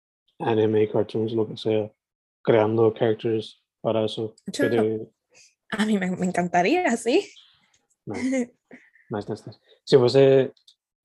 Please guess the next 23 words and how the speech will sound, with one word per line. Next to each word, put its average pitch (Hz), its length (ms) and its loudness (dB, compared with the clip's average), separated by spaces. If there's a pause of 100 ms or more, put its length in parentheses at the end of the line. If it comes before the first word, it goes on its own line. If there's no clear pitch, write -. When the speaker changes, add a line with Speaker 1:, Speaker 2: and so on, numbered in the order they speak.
(360)
Speaker 1:
if 139 120 0
you 127 80 4
were 139 160 6
to 139 140 2
pick 131 280 0 (360)
un 131 240 -2
genre 113 540 -2
that 110 120 -4
you 113 80 -4
would 113 140 -6
like 110 160 -4
to - 80 -2
tackle, 110 500 -4 (400)
like, 107 260 -2
ahora 117 220 2
mismo 110 340 -4
randomly, 104 540 -8 (760)
eh, 104 440 0 (260)
de 123 160 0
cualquier 117 340 4
medio, 101 440 -6 (100)
you 110 100 -10
know, 110 160 -12